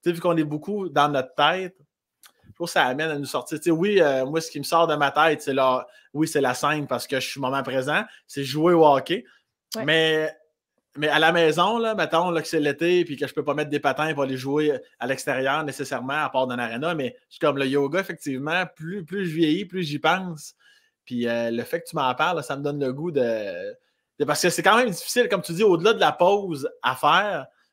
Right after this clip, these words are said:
Speaker 1: juste de savoir respirer au bon moment, prendre son
Speaker 2: Ouais.
Speaker 1: temps, être comme ça, là, y a, c'est quelque chose qui, qui, qui
Speaker 2: Ouais.
Speaker 1: manque à ma vie, mais toi, c'est quelque chose que,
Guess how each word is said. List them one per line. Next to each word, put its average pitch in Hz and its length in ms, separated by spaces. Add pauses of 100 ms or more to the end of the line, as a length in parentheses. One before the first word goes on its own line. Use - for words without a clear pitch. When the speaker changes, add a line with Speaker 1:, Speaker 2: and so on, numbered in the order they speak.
(120)
Speaker 1:
juste 175 300
de 170 60
savoir 156 380
respirer 143 800
au 127 120
bon 127 180
moment, 131 680
prendre 131 280
son 135 220
Speaker 2:
Ouais. 127 140
Speaker 1:
temps, 127 460
être 131 200
comme 135 160
ça, 208 280
là, 160 240
y 139 120
a, 117 80
c'est 135 140
quelque 131 160
chose 165 180
qui, 120 200 (340)
qui, 123 160
qui 214 120
Speaker 2:
Ouais. 226 60
Speaker 1:
manque 151 260
à 135 60
ma 127 140
vie, 175 120
mais 156 100
toi, 180 120
c'est 175 140
quelque 131 160
chose 147 200
que, 117 220